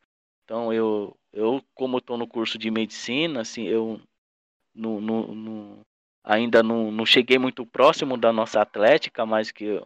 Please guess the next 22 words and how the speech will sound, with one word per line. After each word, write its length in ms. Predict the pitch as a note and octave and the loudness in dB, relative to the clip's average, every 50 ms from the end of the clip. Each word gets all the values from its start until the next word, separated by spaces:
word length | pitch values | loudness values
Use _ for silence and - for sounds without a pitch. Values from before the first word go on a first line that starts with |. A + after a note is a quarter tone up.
| - - | -12 -18
um 140 | A2+ A2 | -14 -12
dia 120 | G#2+ A2 A#2+ | -2 -2 -2
eu 40 | A2+ | 0
gostaria 420 | A2+ A2 - - B2 A2 A#2+ A#2 | 0 -4 2 2 2 4 4 0
muito 320 | A2 A2 A#2+ B2+ - C#3 | 0 -4 -8 -8 -8 -10
de 140 | A#2 A#2 A#2 | -10 -10 -12
participar 640 | - _ A2 A2 G#2+ - - C3 A#2+ - A2 A2 A#2 | -2 _ 0 0 0 -2 -6 -6 -2 2 4 4 4
de 80 | A#2+ A#2 | 4 2
alguns 400 | A2+ G2+ G2+ A2+ B2+ B2 A2+ G#2 | -2 -2 -4 -8 -6 -6 -6 -2
jogos, 640 | A2 F#2+ A2 C#3+ F3 F3+ D#3 B2 A2+ - - - _ _ _ - - - - _ _ | 2 6 6 6 6 4 0 -10 -12 -12 -16 -18 _ _ _ -20 -20 -20 -20 _ _
é, 460 | A#2 A2+ A2 A2 G#2+ G#2+ G#2 G#2 G2+ - | -4 -2 -2 0 0 2 0 0 -2 -2
com 200 | _ - B2 A2 | _ -4 2 4
eles, 480 | A2 C3 E3 F#3+ F#3 D3 A2+ A2 - - _ | 6 6 6 6 4 0 -6 -8 -10 -18 _
é, 240 | - A#2 A2+ A2 A2 | -8 -6 -4 -4 -4
principalmente 720 | A2 - B2+ A#2+ - - - B2+ A#2+ A2 A2+ A#2+ A#2+ - B2+ | -4 -6 -10 -10 -10 -6 -4 -4 -2 -2 -2 -4 -4 -4 -4
na 140 | B2 A2 | -4 -2
natação. 1000 | A2+ A2 A2 A2 - G#2+ A2+ - - - - C#3 C3+ C3 B2+ B2+ B2 A#2 A2+ A2+ _ _ _ _ _ _ _ _ | -2 -2 -4 -2 -4 -6 -6 -6 -6 -2 0 2 2 2 0 -2 -4 -6 -8 -12 _ _ _ _ _ _ _ _
É, 200 | - A2+ A#2+ B2 | -2 2 2 4
eu 60 | A#2+ A#2 | 4 6
já 160 | C#3+ E3+ F3 | 4 4 4
joguei 340 | E3+ F#3+ F#3 E3+ D#3+ F3+ F#3+ | 4 2 2 4 6 6 6
alguma, 800 | F3+ E3 E3 F3 F#3+ G3 F#3+ F#3+ F#3 E3 C#3+ B2 A2 G2+ - | 6 6 2 -6 -2 0 2 2 4 2 2 2 0 -2 -4